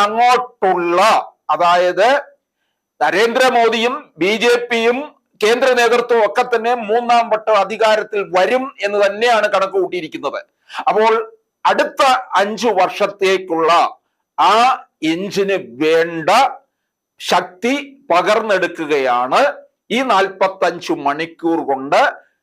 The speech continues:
മോദി നേടിയെടുക്കാൻ പോകുന്ന ഈ ധ്യാനത്തിലൂടെ. അപ്പോൾ അടുത്ത അഞ്ചു വർഷവും, അതായത് മൂന്നാം വട്ടവും,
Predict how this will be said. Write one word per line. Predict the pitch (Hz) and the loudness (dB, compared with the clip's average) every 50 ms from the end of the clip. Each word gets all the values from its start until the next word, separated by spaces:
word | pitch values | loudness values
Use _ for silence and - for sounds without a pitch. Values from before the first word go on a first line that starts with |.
| _ _ _ 147 147 | _ _ _ -8 -4
മോദി | 147 147 165 196 180 170 165 156 - - - - 143 | -2 0 0 0 0 0 -4 -6 -6 -10 -16 -10 -6
നേടിയെടുക്കാൻ | 143 156 170 175 165 160 156 147 143 - 151 143 139 135 131 139 | -4 -2 0 0 0 0 0 -2 -2 -2 -2 -2 -2 -4 -6 -4
പോകുന്ന | 135 127 123 131 123 127 127 123 - - _ _ 135 | -4 -4 -2 -4 -4 -2 -4 -4 -4 -6 _ _ -8
ഈ | 139 135 123 | -8 -8 -4
ധ്യാനത്തിലൂടെ. | 120 156 170 180 175 - - 156 143 131 120 - - - _ _ _ _ _ _ _ _ - | -2 0 0 0 -2 -4 -4 -4 -4 -4 -4 -6 -10 -14 _ _ _ _ _ _ _ _ -6
അപ്പോൾ | - 208 233 247 254 - - - _ - 220 | -2 0 2 2 0 -2 -6 -16 _ -4 -2
അടുത്ത | 202 214 220 262 240 | -2 0 2 2 2
അഞ്ചു | 233 247 254 269 247 | 2 2 0 0 0
വർഷവും, | 240 - - 254 254 247 214 180 127 - _ _ _ _ - 147 | 0 0 0 0 2 2 0 -2 -6 -14 _ _ _ _ -4 0
അതായത് | 160 180 180 202 226 311 294 240 | 2 2 2 2 2 0 0 0
മൂന്നാം | 208 240 277 285 285 285 277 247 | 0 0 2 4 2 2 2 2
വട്ടവും, | 233 240 - 220 214 214 220 | 0 0 2 2 2 2 0